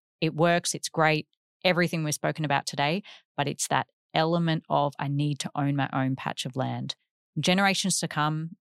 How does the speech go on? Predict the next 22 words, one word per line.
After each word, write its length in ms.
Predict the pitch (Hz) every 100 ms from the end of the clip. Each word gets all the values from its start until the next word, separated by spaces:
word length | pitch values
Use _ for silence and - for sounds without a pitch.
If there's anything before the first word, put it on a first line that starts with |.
| _ _ _
won't 300 | 151 143 135
be 40 | 139
able 140 | 139
to 120 | -
afford 280 | 131 - -
to. 180 | - - - _ _ _ _ _ _ _
And 300 | 180 165 143
there's 160 | 151 143
gonna 160 | 156 143
be 120 | 143
a 40 |
scarcity 400 | - 123 - -
of 100 | -
land. 300 | 107 113 -
So 580 | - - 147 139 135 139 - _ _ _ _ _ _ _
it's 260 | 190 - - _ _ -
almost 460 | 190 208 208 196
like 240 | 185 165 170 _ -
the, 160 | 151 - _
the 180 | 160 165 -
only 380 | 170 254 302
barrier 540 | 208 139 131 131 127